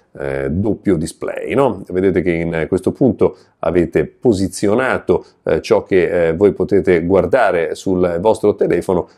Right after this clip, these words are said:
e poi, eh, potete spostare, eh, l'occupazione del display a vostro,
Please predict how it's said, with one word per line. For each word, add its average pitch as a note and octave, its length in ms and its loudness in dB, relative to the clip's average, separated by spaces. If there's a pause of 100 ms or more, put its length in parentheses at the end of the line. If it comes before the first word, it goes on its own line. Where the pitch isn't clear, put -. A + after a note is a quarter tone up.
(100)
e - 120 0
poi, F#2 280 -2 (180)
eh, D#2 180 -2
potete F#2 360 -2
spostare, - 920 -2 (240)
eh, D#2 560 -2
l'occupazione F2+ 760 0
del F2 340 4
display F2+ 520 0 (220)
a A2 100 -4
vostro, F#2 520 0